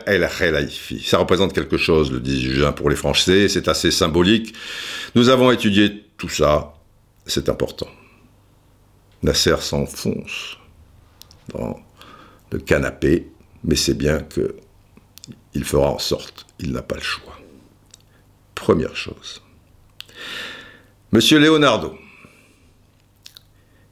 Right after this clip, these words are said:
il faut donner l'illusion que vous êtes le grand patron sportif désormais, ce qui n'est pas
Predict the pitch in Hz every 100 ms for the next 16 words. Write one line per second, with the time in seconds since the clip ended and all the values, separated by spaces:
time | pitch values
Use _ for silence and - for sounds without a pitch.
0 | - 135 131 196 143 - - _ _ _
1 | _ _ _ _ 80 90 127 117 113 90
2 | - - _ _ _ _ _ _ 73 73
3 | 71 78 85 110 156 143 - _ _ _
4 | _ _ _ _ _ - - 87 78 82
5 | 101 - 78 76 80 101 127 - 113 104
6 | - 107 101 - - 101 - - 92 -
7 | 67 65 78 101 135 95 - - _ _
8 | _ _ _ - - 78 76 71 73 87
9 | - -